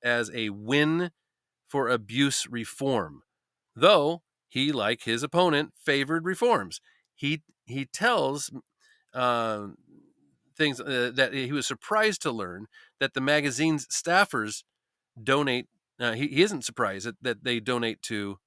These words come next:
Democrats. He said, "I grew up reading Christianity Today. My mom was an elderly subscriber, so I remember when it was helpful,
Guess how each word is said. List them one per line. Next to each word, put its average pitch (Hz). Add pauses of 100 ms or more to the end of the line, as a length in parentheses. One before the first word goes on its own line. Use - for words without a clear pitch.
(160)
Democrats. - (200)
He -
said, 117
"I 139
grew 170
up 139
reading 127
Christianity 120
Today. 123 (600)
My 123
mom 135
was 135
an 127 (300)
elderly 143
subscriber, 175
so 127
I 123
remember 208
when 127
it 127
was 131
helpful, 139